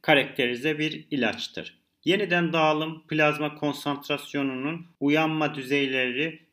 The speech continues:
düşmesinden sorumludur bu mekanizma.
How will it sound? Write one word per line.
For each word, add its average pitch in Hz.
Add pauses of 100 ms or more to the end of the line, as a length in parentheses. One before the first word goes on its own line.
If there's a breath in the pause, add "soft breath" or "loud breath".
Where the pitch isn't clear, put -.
düşmesinden 147
sorumludur 123 (140)
bu 95 (120)
mekanizma. 95